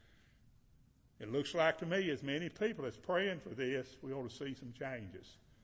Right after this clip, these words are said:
God don't intend on changing. He sent it here for a purpose. It's here for a purpose. It's like I was telling Jessica. Jessica said, "I just can't believe this stuff can make you feel so bad."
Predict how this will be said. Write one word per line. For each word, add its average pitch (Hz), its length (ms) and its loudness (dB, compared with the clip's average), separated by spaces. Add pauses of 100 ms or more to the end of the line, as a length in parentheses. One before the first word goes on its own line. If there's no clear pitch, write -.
(720)
God 196 240 10
don't 226 200 10
intend 233 540 8
on 165 200 6
changing. 139 500 4
He 151 120 -2
sent 220 300 2
it 196 80 2
here 208 240 6
for 196 140 0
a 156 60 4
purpose. 269 760 6 (1500)
It's 147 160 -6
here 240 260 6
for - 140 2
a 190 40 0
purpose. 208 680 4 (880)
It's - 120 -6
like 143 180 8
I 165 160 10
was 156 140 2
telling 190 380 4
Jessica. 170 500 6
Jessica 131 420 2
said, 147 220 -2
"I 147 160 4
just 165 200 -2 (380)
can't 165 240 2
believe 185 280 4
this 139 180 2
stuff 135 320 2
can 113 120 -4
make 127 280 2
you 101 40 -10
feel 131 300 0
so - 120 -8
bad." 101 420 0